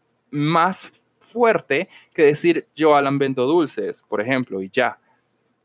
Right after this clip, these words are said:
Así que sí, sí podemos replicar el contenido en nuestra red social personal sin siempre tener presente la diferencia. Mi cuenta personal es para subir de mi mascota, de mi perrito, de mi tía, de mi primo, de lo que yo vivo.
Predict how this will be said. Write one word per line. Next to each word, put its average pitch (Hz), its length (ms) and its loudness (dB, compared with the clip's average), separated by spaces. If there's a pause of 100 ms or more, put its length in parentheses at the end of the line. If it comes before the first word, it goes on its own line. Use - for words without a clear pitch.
(180)
Así 135 260 -6
que 147 400 0
sí, - 440 -6
sí - 220 -8
podemos 170 360 0
replicar 139 400 -2
el 151 80 -2
contenido 139 600 -2
en 147 200 0
nuestra 135 320 -4
red 127 160 -4
social 135 340 -4
personal 135 500 0 (560)
sin 208 680 2 (260)
siempre 170 440 -2
tener 131 280 0
presente 151 380 -2
la 151 100 0
diferencia. 107 680 -2
Mi 110 140 -2
cuenta 131 260 -2
personal 131 420 -2
es 143 80 -4
para 127 240 0
subir 135 460 0 (400)
de 151 80 2
mi 151 140 4
mascota, 208 680 2
de 175 80 2
mi 147 120 0
perrito, 185 500 0
de 156 80 2
mi 139 120 -2
tía, 175 240 -4
de 170 80 0
mi 135 100 -2
primo, 175 360 0
de 139 220 0
lo 127 200 2
que 123 200 0
yo 156 260 4
vivo. 156 480 -2